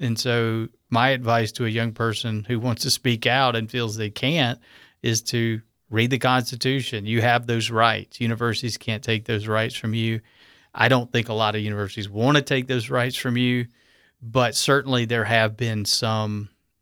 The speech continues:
uh, very strange, uh, policies put in place in certain places. And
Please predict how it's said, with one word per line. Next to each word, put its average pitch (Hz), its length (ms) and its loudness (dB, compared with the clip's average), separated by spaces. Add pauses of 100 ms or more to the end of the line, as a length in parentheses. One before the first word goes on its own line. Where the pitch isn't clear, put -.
(180)
uh, 104 360 -2
very 110 340 0
strange, 113 800 0 (160)
uh, 104 160 -8
policies 117 580 2
put 117 160 -4
in 104 140 -4
place 110 500 -2
in 104 140 -6
certain 113 320 -4
places. 113 680 -4 (760)
And 117 400 4